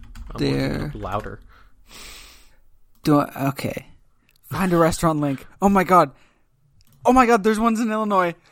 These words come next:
Speaker 1: There
Speaker 2: It
Speaker 1: are.
Speaker 2: has, there has to be one in the Chica-,
Speaker 1: Chicago.
Speaker 2: <gasps> There's one in Chicago.
Speaker 1: Chicago, Chicago, Chicago. There's a lot in the Chicago area.
Speaker 2: Yeah, but are there ones in the,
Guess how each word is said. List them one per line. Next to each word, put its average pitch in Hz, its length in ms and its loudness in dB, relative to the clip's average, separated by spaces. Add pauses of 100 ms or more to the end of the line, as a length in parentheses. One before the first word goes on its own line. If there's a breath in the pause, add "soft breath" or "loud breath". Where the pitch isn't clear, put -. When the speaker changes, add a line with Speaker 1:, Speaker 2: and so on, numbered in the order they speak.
(340 soft breath)
Speaker 1:
There 113 160 -6
Speaker 2:
It 170 80 -2
Speaker 1:
are. 208 40 0
Speaker 2:
has, 208 320 0
there 196 200 4
has 214 200 0
to 175 60 -4
be 170 60 2
one 160 120 2
in 147 60 0
the 143 80 -2
Chica-, - 280 -10
Speaker 1:
Chicago. 127 720 0
Speaker 2:
<gasps> - 40 -6
There's 151 160 0
one 139 160 0
in 127 60 -4
Chicago. 123 560 0
Speaker 1:
Chicago, 110 480 0
Chicago, - 0 -
Chicago. 143 480 -2
There's 113 140 -8
a 117 60 -4
lot 139 260 0
in 107 140 -6
the 104 100 -4
Chicago 113 420 -4
area. 120 400 -4
Speaker 2:
Yeah, 143 320 -2
but 139 140 -2
are 139 80 2
there 139 120 -2
ones 139 240 0
in 135 120 -2
the, 123 560 -6